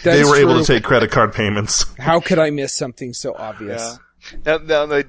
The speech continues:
Speaker 3: also did promise that, uh, Monday, December ninth, they will double the quantity of phones available.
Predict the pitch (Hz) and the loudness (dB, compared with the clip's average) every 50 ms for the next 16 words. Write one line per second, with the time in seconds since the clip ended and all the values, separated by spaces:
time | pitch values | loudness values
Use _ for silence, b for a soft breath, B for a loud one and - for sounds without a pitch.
0 | - - - 147 170 185 - - 143 139 143 143 131 - - 123 117 113 113 110 | -8 -8 -6 -4 -4 -6 -6 -10 -10 -8 -8 -10 -10 -8 -6 -6 -6 -6 -8 -10
1 | 107 - - 120 107 - _ - 113 110 107 107 107 107 120 120 123 127 131 131 | -14 -12 -10 -8 -8 -8 _ -8 -6 -4 -4 -4 -6 -6 -8 -8 -6 -6 -6 -6
2 | 127 123 - - 127 127 127 120 110 107 107 - - 104 104 104 107 117 117 120 | -8 -10 -12 -12 -12 -12 -10 -10 -10 -10 -12 -12 -12 -10 -10 -10 -10 -8 -8 -8
3 | 120 123 123 123 123 120 117 120 120 117 117 - - - 117 113 113 113 110 110 | -8 -8 -6 -6 -6 -4 -6 -8 -10 -12 -14 -16 -16 -14 -12 -12 -12 -12 -14 -12
4 | 110 107 - _ - 110 110 110 107 110 107 104 120 127 127 127 117 107 101 101 | -12 -12 -14 _ -12 -12 -12 -12 -14 -18 -16 -12 -8 -6 -6 -6 -6 -8 -10 -12
5 | 98 98 101 - | -16 -16 -18 -20